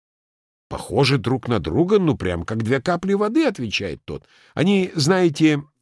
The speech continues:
близнецы, и никто, бывало, их друг от друга не отличал ни по виду, ни по разговору.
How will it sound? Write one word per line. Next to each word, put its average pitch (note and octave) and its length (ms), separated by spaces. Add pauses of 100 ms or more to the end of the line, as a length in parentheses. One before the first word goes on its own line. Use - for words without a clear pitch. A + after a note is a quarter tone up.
(140)
близнецы, C#3+ 960 (300)
и G#2+ 100
никто, F#3 360
бывало, E3+ 420
их F3 420
друг D3 280
от D#3+ 140
друга F#3 340
не F#3+ 140
отличал A3 580
ни G#3 200
по G3 180
виду, G#3 300
ни G3+ 140
по G#3 160
разговору. G3+ 680